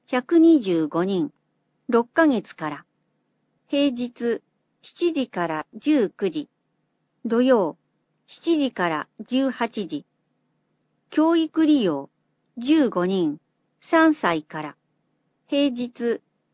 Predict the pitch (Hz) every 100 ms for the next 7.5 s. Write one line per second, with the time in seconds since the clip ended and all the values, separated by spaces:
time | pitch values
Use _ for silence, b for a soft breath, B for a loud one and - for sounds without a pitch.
0 | _ - 339 294 254 190 175 160 _ _
1 | - 220 285 330 - 330 302 208 190 202
2 | 269 254 175 170 165 190 202 165 151 -
3 | _ _ _ _ _ _ _ 226 226 262
4 | 277 185 - _ 208 190 190 - - _
5 | _ _ _ _ _ _ _ _ _ -
6 | 226 320 320 330 320 262 247 170 160 147
7 | 175 175 - 185